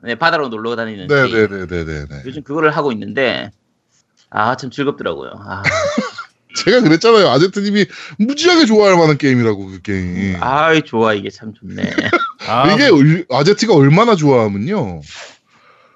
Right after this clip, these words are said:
Speaker 2: 어, 제가 이거를 막 하라 그랬잖아요. 아제트한테 이 게임 해보라고, 재밌다고.
Speaker 1: 그쵸.
Speaker 2: 막 하라 그랬는데, 안 하고 있다가, 어느 날 갑자기 시작을 하더라고요. 그러더니, 삼 일 전에 제가 먼저 시작을 했었는데,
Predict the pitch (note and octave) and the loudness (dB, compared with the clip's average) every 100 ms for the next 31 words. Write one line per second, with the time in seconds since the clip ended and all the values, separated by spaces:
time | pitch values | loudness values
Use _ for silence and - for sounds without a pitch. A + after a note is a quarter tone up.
0 | _ B2+ C#3 C#3+ C#3 C3+ C3 - E3 A#3+ | _ 2 4 6 4 2 0 0 0 4
1 | G3 A3 G3+ F#3 D4 D4+ G#3 D#3 B2+ B2 | 4 4 2 2 2 4 2 2 0 2
2 | G#2+ A2+ G#2+ G#2+ F2+ F#2+ F2+ G#2 C#3+ F3+ | 0 -2 -4 -6 -4 -6 -2 0 2 2
3 | E3 G2 F#2 A2 A2+ G#2 F2+ F2+ G#2 D3+ | 0 0 -4 -2 -2 0 0 2 4 4
4 | B2+ F2+ D#2 D2+ - G2+ D3 D#3 F#3+ E3 | 4 0 -8 -14 -14 -4 0 2 4 4
5 | C3 C3 F3+ C#3 G#2 - - - F2 A#2 | 4 2 2 2 0 -8 -20 -10 -2 2
6 | F#3+ A#3+ E3+ A2 G#2 G2+ F3+ A#2 E2 D#2 | 2 4 2 2 0 2 2 0 -2 -8
7 | - _ _ _ _ _ _ - A#2+ G3+ | -20 _ _ _ _ _ _ 0 4 6
8 | C#4 B3+ G#3+ E3 - G#3 F3 F3 G3 D#3 | 4 4 2 2 2 4 4 4 4 2
9 | G#2 C3+ F3 B2+ C3 F3+ G#3+ A2 F2 - | 4 2 2 2 4 2 2 -2 -6 -16
10 | _ _ _ _ - - D#4+ E4+ E4 D4 | _ _ _ _ -6 2 4 4 4 4
11 | G#3+ G#3+ G#3 G#3 F3 D#3+ F3+ D3 C#3 D#3 | 4 4 6 4 2 2 4 4 2 0
12 | - G3 F3 G3 - D3 A2+ D3 E3 F2 | 2 0 2 0 0 -2 -2 -2 -2 -4